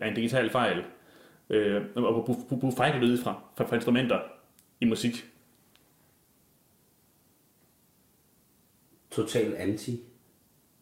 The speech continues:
Speaker 1: Total anti. <laughs>
Speaker 2: Fordi at det digitale vel er en eller anden form for, for sådan binær lydfacit, som ligesom gerne skulle give det perfekte, ikke?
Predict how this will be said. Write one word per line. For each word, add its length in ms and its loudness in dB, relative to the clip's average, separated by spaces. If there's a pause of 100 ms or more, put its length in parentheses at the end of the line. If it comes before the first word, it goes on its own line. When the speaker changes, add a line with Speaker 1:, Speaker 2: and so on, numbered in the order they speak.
(440)
Speaker 1:
Total 300 0
anti. 280 -4
<laughs> 720 -8
Speaker 2:
Fordi 340 0
at 160 -4
det 140 -4
digitale 520 -2
vel 200 0
er 240 0 (540)
en 60 -2
eller 120 -2
anden 160 -4
form 280 -2
for, 440 -2 (1300)
for 160 -4
sådan 300 0 (680)
binær 540 2 (160)
lydfacit, 640 0
som 340 -2
ligesom 300 -8
gerne 160 -2
skulle 160 -6
give 140 0
det 80 -4
perfekte, 420 -6
ikke? 120 -4